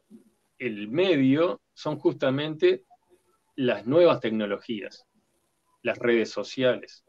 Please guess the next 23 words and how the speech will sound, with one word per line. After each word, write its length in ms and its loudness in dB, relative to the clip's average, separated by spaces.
Son 420 0
el, 240 -4
lo, 320 -2
los 140 -6
mecanismos 600 -2
de 120 4
propaganda, 840 0
como, 680 -8
este, 520 -12
decíamos 400 -4
recién, 280 -6
Hollywood, 520 0
o 180 -4
diferentes 560 -4
plataformas 960 0
de, 400 -12
de 560 -10
arte 420 4
moderno 880 6
o, 600 -4
o, 440 -10
o 160 -8
cultural, 1120 4